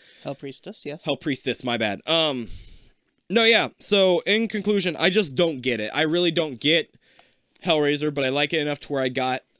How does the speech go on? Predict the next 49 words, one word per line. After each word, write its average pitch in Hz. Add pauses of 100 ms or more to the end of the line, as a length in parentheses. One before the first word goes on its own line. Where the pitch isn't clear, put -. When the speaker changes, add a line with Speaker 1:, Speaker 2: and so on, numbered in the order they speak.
(640)
Speaker 2:
excuse -
me, 127
the 127
two 185
vi-, 151 (100)
the 135
two 180 (280)
Funko 151
Pop 131
vinyls 127
they 120
had 131
of 127
him, 131
which -
were 127
Pinhead 139
and 127
the 120
Chatterer, 151 (480)
and 151
they're 151
marketed 170
for 175
Hellraiser 156
three, 180
which 165
is 120
weird 160
'cause 131
the 127
Chatterer 156
wasn't 139
even 131
fucking 240
in 381
Hellraiser 220
three. 175
I'm 151
still 156
pissed -
about 135
that. 113 (280)
Jordan, 311
what's 269
your 320
topic 220
for 160
today? 113